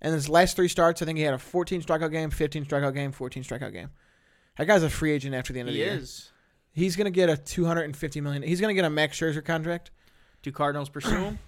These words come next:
Speaker 1: <clears throat> I don't think so. I think he's getting big money from, like, the Yankees or the, maybe the Red Sox, just someone who's gonna be able to throw a lot of money at him, those teams that throw a lot of money at starters.
Speaker 2: Hey, we got money.
Speaker 1: Cardinals?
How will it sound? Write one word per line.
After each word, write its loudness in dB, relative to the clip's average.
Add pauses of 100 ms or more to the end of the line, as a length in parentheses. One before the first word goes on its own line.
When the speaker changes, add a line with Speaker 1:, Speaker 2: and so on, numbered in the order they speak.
(460)
Speaker 1:
<clears throat> -20
I 0
don't 0
think -4
so. -6 (600)
I 2
think 0 (100)
he's -4
getting -2
big 0
money 0
from, -6
like, -6
the -4
Yankees -8 (420)
or 4
the, 0
maybe 6
the 6
Red 8
Sox, 4
just -4
someone 4
who's 0
gonna 0
be 4
able 4
to -12
throw 4 (400)
a -2
lot 2
of 0
money 0
at 2
him, 0
those -2
teams -4
that -4
throw -2
a -4
lot -4
of -8
money -8 (400)
at -6
starters. -4
Speaker 2:
Hey, -10
we -6
got -8
money. -10 (840)
Speaker 1:
Cardinals? 2